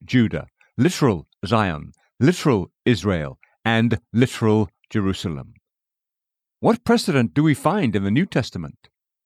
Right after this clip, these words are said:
Hardly any, if indeed any at all. An admirable writer said it well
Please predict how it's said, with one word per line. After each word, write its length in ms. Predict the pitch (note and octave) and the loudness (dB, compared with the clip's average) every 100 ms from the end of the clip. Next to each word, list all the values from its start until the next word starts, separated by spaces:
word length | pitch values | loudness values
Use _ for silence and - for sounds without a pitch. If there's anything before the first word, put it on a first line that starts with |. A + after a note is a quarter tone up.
| _ _ _ | _ _ _
Hardly 360 | G#2 A#2 B2 C#3+ | -2 2 2 2
any, 340 | A3 A2 C#2 _ _ | 2 -2 -4 _ _
if 140 | A#2 B2 | -4 0
indeed 500 | A#2+ F3+ C#3 C3+ - - | 0 2 2 2 -2 -2
any 340 | C3 C3+ - | 2 2 0
at 160 | A2 - - | -4 -6 -6
all. 420 | G#3 A#2 B1+ - F#2+ _ _ _ _ _ _ _ _ - | -4 -6 -10 -18 _ _ _ _ _ _ _ _ _ -6
An 120 | A#2+ | -4
admirable 600 | E3+ F#3+ D#3 B2 F#2+ F#2+ F2 | 0 0 2 2 0 -2 0
writer 460 | A2+ A#2+ A#2+ A#2+ | 0 0 -2 -2
said 180 | - B2+ | -2 -2
it 160 | A#2+ A#2 | 0 0
well 340 | B2 B2 | 2 2